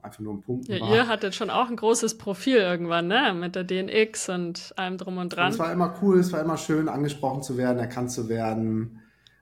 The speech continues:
Speaker 1: Aber irgendwann auch diese Groß-Events, die haben dann schon auch gezerrt, so ein bisschen an der Substanz.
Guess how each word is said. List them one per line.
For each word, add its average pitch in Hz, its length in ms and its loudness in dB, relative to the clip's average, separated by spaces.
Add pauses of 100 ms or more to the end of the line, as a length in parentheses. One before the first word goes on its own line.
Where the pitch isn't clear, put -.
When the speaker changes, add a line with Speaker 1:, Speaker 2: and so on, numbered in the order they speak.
(120)
Speaker 1:
Aber 107 280 -6
irgendwann 117 480 -2
auch 113 180 -10
diese 113 300 -6
Groß-Events, 117 640 -4
die 113 100 -10
haben 123 100 -4
dann 117 140 -6
schon 120 180 -8
auch 113 200 -10
gezerrt, 101 520 -6
so 101 100 -10
ein 98 40 -8
bisschen 98 220 -10
an 98 80 -8
der 98 80 -4
Substanz. - 680 -10